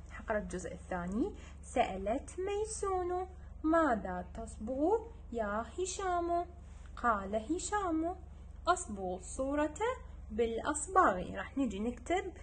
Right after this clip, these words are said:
نشوف الكلمات مال الجزء الثاني شلون حتنكتب. نجي على كلمة سألت، احنا ماخذيها هذه قبل، خلينا نشوف شلون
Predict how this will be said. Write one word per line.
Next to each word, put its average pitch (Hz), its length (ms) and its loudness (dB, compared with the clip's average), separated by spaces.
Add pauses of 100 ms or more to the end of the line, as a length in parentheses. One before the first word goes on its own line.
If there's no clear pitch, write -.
(240)
نشوف 240 460 0
الكلمات 202 680 -2
مال 175 100 -2
الجزء 175 380 -2
الثاني 320 400 2 (180)
شلون 202 340 -4
حتنكتب. 285 640 0
نجي 214 240 0
على 170 220 -2
كلمة 269 480 2
سألت، 190 600 2
احنا 208 220 -4
ماخذيها 269 760 0
هذه 269 300 -2 (360)
قبل، 262 360 6
خلينا 214 340 0
نشوف 262 460 0
شلون 226 500 0